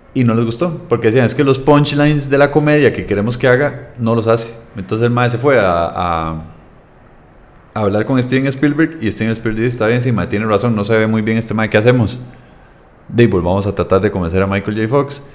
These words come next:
Esta vez ya le llevaron el guión, porque originalmente ni siquiera tenían el guión todavía.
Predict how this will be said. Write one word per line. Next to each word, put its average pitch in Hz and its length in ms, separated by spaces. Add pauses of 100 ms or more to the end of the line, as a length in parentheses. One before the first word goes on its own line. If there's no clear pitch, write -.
(480)
Esta 113 320
vez 131 460 (600)
ya 117 240
le 127 140
llevaron 107 300
el 127 80
guión, 127 180
porque 131 200
originalmente 98 560
ni 107 120
siquiera 92 280
tenían 110 200
el 117 60
guión 120 180
todavía. 127 400